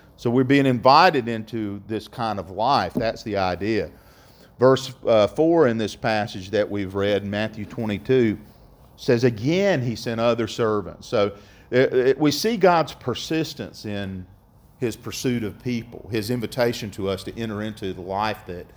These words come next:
he's given to us in Jesus, that he's made available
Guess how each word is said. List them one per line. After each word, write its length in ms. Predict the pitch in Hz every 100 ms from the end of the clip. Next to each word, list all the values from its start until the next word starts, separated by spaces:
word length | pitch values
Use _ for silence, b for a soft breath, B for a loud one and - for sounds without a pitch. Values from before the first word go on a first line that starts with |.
| b b b
he's 240 | 117 98 92
given 320 | 107 113 101
to 200 | 107 95
us 180 | 90 -
in 200 | 113 104
Jesus, 640 | 95 107 117 87 - - - - - - - - - - -
that 120 | - 104
he's 180 | 117
made 240 | 113 113 110
available 580 | 92 110 123 101 92